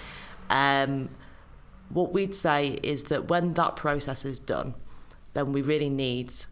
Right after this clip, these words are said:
workers to be part of that process. We need to, uh, keep on training workers up So it can't just be, "Well, we've got this low-skilled worker, but there isn't a job for them anymore." We need to be planning for the future in terms of training to make sure that where jobs are coming up in new industries,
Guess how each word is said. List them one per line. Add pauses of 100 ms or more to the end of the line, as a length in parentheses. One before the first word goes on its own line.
(140)
workers
to
be
part
of
that
process. (320)
We
need
to, (220)
uh,
keep
on
training
workers
up (400)
So
it
can't
just
be,
"Well,
we've
got
this
low-skilled
worker,
but
there
isn't
a
job
for
them
anymore." (260)
We
need
to
be
planning
for
the
future
in
terms
of
training
to
make
sure
that
where
jobs
are
coming
up
in
new
industries,